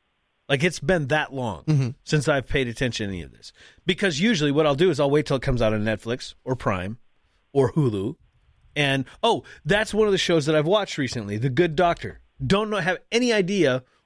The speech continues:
Speaker 1: what, what station it's on, what channel it's on, what, what, uh, you know, broadcast network it's on, whatever. All I know is that it's on Hulu,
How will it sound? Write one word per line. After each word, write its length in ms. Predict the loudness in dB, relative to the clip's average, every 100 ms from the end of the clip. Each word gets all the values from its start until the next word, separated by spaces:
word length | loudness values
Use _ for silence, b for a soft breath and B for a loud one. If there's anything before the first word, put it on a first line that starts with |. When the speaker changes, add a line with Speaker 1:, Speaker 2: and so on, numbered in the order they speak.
| -2
Speaker 1:
what, 380 | 0 0 -2 _ _ _
what 420 | 0 2 0 -4 -12
station 540 | -8 0 0 0 0
it's 180 | 0 2
on, 240 | 2 2
what 180 | 2 2
channel 380 | 0 -2 0 0
it's 160 | 0 -2
on, 340 | 0 0 -2 b b b b -2
what, 340 | 2 2 -2 -14
what, 380 | -4 2 2 2 -4 _ 0
uh, 420 | 0 2 -2 -6 -2
you 140 | 0
know, 60 | 0
broadcast 680 | 0 2 2 2 -2 -2 0
network 460 | 0 2 0 2
it's 180 | -2 0
on, 280 | 0 2 2
whatever. 560 | 4 4 4 2 0 -4 _ _ _ _ 0
All 200 | 2 4
I 160 | 2
know 300 | 4 4 4
is 120 | 4
that 140 | 4 0
it's 160 | 0
on 140 | -2 0
Hulu, 360 | 2 2 -2